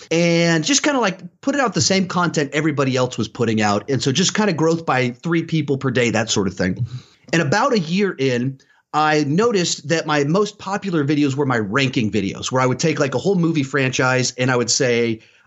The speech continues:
"All right, let's put those in order from worst to best." So it's, like, very consumable, quick moving movie reviews and very evergreen. At any point in time, you can check one of these out. And I went, "These are always successful. What if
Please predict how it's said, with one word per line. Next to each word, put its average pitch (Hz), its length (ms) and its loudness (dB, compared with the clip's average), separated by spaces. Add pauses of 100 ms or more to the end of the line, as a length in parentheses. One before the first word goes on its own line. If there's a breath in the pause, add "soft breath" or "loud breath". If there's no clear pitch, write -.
"All 160 100 2
right, 120 320 0
let's 175 220 -2
put - 180 -2
those 185 220 0
in 160 60 0
order 160 280 0
from 135 240 -2
worst 170 460 -2
to 165 80 -2
best." 135 320 0
So 147 60 0
it's, 135 100 0
like, 143 140 -2
very 226 260 2
consumable, 170 800 0
quick - 360 -4
moving 165 400 2
movie 147 300 2
reviews 104 480 -2 (640 loud breath)
and 143 600 2 (380)
very 185 300 0
evergreen. 127 520 -2
At 147 80 0
any 202 140 0
point 190 240 -2
in 143 60 -8
time, 135 280 0
you 131 80 0
can 139 180 -2
check - 300 -2
one 147 120 2
of 123 60 0
these 117 200 0
out. 95 380 -4 (340 loud breath)
And 151 160 2
I 160 40 2
went, 165 240 -2 (120)
"These 262 180 0
are 226 60 0
always 185 380 0
successful. 151 640 -2
What 247 200 0
if 240 220 -2